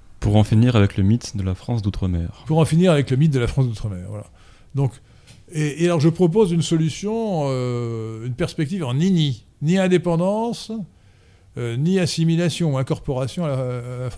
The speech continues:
Speaker 2: il faut donc sortir de l'illusion selon laquelle ces,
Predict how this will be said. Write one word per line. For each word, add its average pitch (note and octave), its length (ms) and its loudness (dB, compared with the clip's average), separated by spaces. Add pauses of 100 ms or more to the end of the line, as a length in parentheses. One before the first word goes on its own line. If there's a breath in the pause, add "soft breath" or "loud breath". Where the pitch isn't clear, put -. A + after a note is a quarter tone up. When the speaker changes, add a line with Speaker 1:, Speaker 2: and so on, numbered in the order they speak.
(840)
Speaker 2:
il B2 60 -10
faut E3 140 -6
donc D#3+ 200 0
sortir F#3+ 460 0
de B2+ 100 0
l'illusion E3 920 4 (1120 soft breath)
selon C#3 180 -4
laquelle C3+ 300 0
ces, B2 480 2